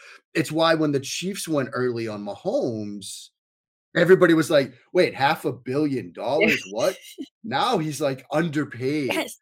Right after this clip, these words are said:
Speaker 1: by current quarterback
Speaker 2: He's, like,
Speaker 1: standards.
Speaker 2: number
Speaker 1: And so
Speaker 2: six or
Speaker 1: it's,
Speaker 2: something.
Speaker 1: yeah.
Speaker 2: Yeah.
Speaker 1: And so it's just a matter of time until Hurts is then underpaid. So going first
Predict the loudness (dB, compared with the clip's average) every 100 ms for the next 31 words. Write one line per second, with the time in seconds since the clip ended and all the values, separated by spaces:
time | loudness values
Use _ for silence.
0 | _ -6 -6 -8 -4 -2 -2 -6 -8 -6
1 | -6 -6 -10 -10 0 2 2 0 -2 -2
2 | -2 -2 -6 -6 -6 -4 -10 -12 -16 _
3 | -2 -2 -2 -4 -8 _ -6 -2 2 2
4 | 0 0 2 2 2 -4 -2 -2 -4 -8
5 | -8 -6 -6 -6 -8 -10 -4 -4 -4 -6
6 | -10 -10 -12 -14 -16 -16 -14 -14 -8 -8
7 | -10 -4 0 0 -2 -8 -6 -4 -4 -8
8 | -18